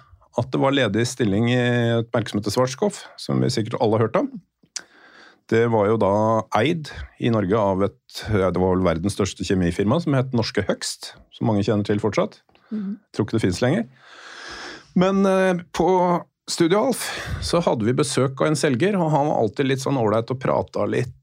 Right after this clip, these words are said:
Speaker 1: eh, med meg og fortalte meg, for jeg gravde jo og spurte om hvorfor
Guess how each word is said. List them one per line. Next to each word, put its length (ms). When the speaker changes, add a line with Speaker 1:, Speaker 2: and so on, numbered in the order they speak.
Speaker 1:
eh, 160
med 160
meg 380
og 500
fortalte 580
meg, 160
for 120
jeg 240
gravde 720
jo 80
og 80
spurte 480
om 160
hvorfor 480